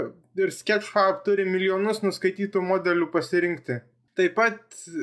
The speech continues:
ir tai, jog yra kuriamos bibliotekos jau sumodeliuotiems modeliams.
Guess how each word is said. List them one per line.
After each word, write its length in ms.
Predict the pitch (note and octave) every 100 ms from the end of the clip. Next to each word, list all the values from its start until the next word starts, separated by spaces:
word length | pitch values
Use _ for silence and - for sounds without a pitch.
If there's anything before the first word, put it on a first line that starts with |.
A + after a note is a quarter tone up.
| -
ir 160 | F#3+ D#3+
tai, 180 | - A3+
jog 280 | G#3+ F#3+ E3
yra 220 | F3+ G#3 -
kuriamos 440 | A3 G#3+ G3+ F3+
bibliotekos 640 | F3 F3 F3 A3 G#3+ F#3 G3
jau 100 | F3+
sumodeliuotiems 960 | F#3+ F#3 F3+ F3+ F#3+ G#3+ G3+ F#3 E3+ F#3+
modeliams. 680 | G3 F#3+ D#3 B2+ A#2 A#2